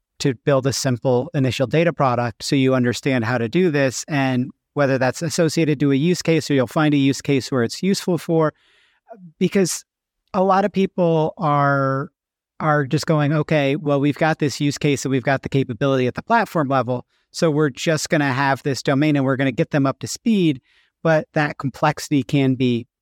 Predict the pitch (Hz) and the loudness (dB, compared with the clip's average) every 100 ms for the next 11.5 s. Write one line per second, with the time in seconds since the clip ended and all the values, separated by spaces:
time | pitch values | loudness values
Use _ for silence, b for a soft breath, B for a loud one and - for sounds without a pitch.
0 | - 156 123 110 180 185 147 139 135 - | -2 0 0 0 0 2 0 2 0 0
1 | 143 135 131 123 - 135 - 185 190 156 | 0 0 -2 -6 -4 -4 0 2 2 0
2 | - 135 117 - 127 127 127 131 127 147 | 0 -4 -4 -4 -2 -2 -2 -2 0 0
3 | 123 127 147 156 160 - 151 160 165 - | 0 0 0 0 -2 0 0 0 -2 0
4 | 151 135 - 143 131 - _ _ _ _ | -2 -2 -2 -2 -2 -6 _ _ _ _
5 | - 190 202 175 185 185 160 156 170 - | -2 2 2 2 0 2 2 2 0 -2
6 | 160 160 151 - 147 147 131 160 151 135 | 0 2 2 0 0 0 0 0 0 0
7 | 123 123 123 123 127 - 139 131 143 143 | 2 2 2 0 -2 -4 -2 -2 0 0
8 | 135 135 123 123 - _ _ _ _ _ | 2 0 0 -4 -10 _ _ _ _ _
9 | - 170 160 180 151 139 135 151 139 143 | 0 0 2 2 2 4 2 2 2 0
10 | 135 127 131 113 - - 117 - 269 262 | 0 0 0 0 -4 -10 -12 -4 2 2
11 | 147 127 113 - - | 2 0 0 -4 -10